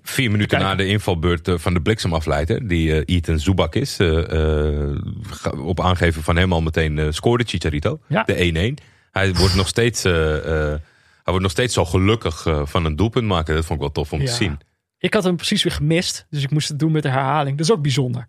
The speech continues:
Speaker 2: Denk
Speaker 1: Ja.
Speaker 2: je, zit, denk je dat je naar een wedstrijd zit te kijken waarin niks gebeurt?
Speaker 1: <laughs>
Speaker 2: En dan mis je precies de goal. Maar ik had nog niet door dat Greg Vanny deze wedstrijd naar zijn hand, eh,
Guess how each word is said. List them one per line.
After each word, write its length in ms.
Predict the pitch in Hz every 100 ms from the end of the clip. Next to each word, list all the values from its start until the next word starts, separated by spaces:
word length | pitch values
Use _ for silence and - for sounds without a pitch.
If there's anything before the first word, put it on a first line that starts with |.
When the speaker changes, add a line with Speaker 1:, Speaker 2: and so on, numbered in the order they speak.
| -
Speaker 2:
Denk 180 | 151
Speaker 1:
Ja. 80 | 180
Speaker 2:
je, 60 | 180
zit, 200 | 190 -
denk 220 | 156 220
je 80 | 202
dat 120 | 185
je 60 | 190
naar 120 | 175
een 60 | 147
wedstrijd 380 | 190 - 175 160
zit 80 |
te 80 | -
kijken 220 | 175 160 143
waarin 240 | 131 123
niks 220 | 170 -
gebeurt? 460 | - 156 156 269 135
Speaker 1:
<laughs> 720 | 127 104 98 82 90 80 _
Speaker 2:
En 100 | 165
dan 120 | 160
mis 180 | 160 214
je 60 | 196
precies 260 | 180 180
de 100 | 160
goal. 200 | 151 202
Maar 80 | 147
ik 60 | 147
had 120 | 214
nog 140 | 240
niet 180 | 208 202
door 300 | 196 302 233 175
dat 200 | 175 170
Greg 300 | 165 175 156
Vanny 300 | 196 185 165
deze 260 | 151 147 147
wedstrijd 400 | 147 - 139 131
naar 140 | 139
zijn 120 | 127
hand, 220 | 139 143
eh, 140 | 143